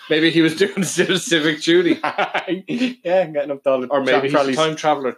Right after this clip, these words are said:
Speaker 1: sent to recover a bomb he knew was
Speaker 2: Did
Speaker 1: there.
Speaker 2: you notice that there was a lot of news articles this week about supposed time travellers?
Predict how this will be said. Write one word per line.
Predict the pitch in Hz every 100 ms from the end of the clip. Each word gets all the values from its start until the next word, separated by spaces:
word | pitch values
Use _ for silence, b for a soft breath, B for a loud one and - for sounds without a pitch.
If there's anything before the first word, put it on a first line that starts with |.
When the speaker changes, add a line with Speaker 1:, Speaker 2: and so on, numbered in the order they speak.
| _
Speaker 1:
sent | - 135 127
to | 139
recover | 135 139 139
a | 131
bomb | 147 143
he | 143
knew | 143
was | 147
Speaker 2:
Did | 208 170
Speaker 1:
there. |
Speaker 2:
you | 277
notice | 262 247 - -
that | - 147
there | 147
was | 147
a | 131
lot | 117 117 131 131
of | 127
news | 123 120 - -
articles | 117 113 113 101
this | 113 -
week | 110 -
about | 101 92 _ _ _ _ -
supposed | - 98 107 104 101
time | - 107 101
travellers? | 101 104 98 98 -